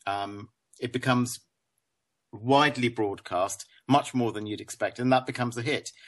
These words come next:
And that's a completely different type of, uh, marketing model to anything we've ever seen before. In the old days, you did have word of mouth before the internet and so on.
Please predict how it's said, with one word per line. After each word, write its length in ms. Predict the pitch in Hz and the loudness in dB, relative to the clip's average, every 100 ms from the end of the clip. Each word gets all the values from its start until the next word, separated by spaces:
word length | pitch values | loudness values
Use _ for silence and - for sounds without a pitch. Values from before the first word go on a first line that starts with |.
| - | -8
And 120 | 127 | 2
that's 220 | 156 156 - | 4 2 -4
a 60 | 127 | -8
completely 400 | 127 147 139 131 | -6 -6 -4 -2
different 420 | 143 - 123 117 | -2 -2 -4 -2
type 360 | - 120 120 - _ _ | 0 0 0 -10 _ _
of, 480 | 123 117 110 101 - _ - | 0 2 2 -2 -12 _ -6
uh, 200 | 104 101 | -2 -2
marketing 500 | 135 135 135 - 113 104 | 4 6 6 2 -10 -6
model 260 | 98 98 | -6 -8
to 120 | 92 - | -12 -8
anything 320 | 139 139 123 110 | -4 -2 -2 -4
we've 180 | 107 | 0
ever 160 | 107 104 | 2 0
seen 260 | - 117 107 | -2 -2 -4
before. 420 | 95 101 87 85 - - | -6 -6 -6 -6 -16 -12
In 80 | - | 4
the 100 | 127 | 6
old 140 | 185 208 | 8 8
days, 180 | 156 135 | 6 4
you 80 | |
did 220 | 143 185 135 | 6 6 8
have 280 | 170 170 | 6 6
word 200 | 131 110 | 4 2
of 140 | 92 - | 2 -6
mouth 340 | 87 90 - _ | -4 -4 -6 _
before 280 | 117 123 104 | -8 -6 -6
the 120 | 98 | -4
internet 400 | 92 - 87 98 | -6 -6 -2 -2
and 80 | - | -4
so 200 | 95 87 | -4 -2
on. 160 | 92 | -4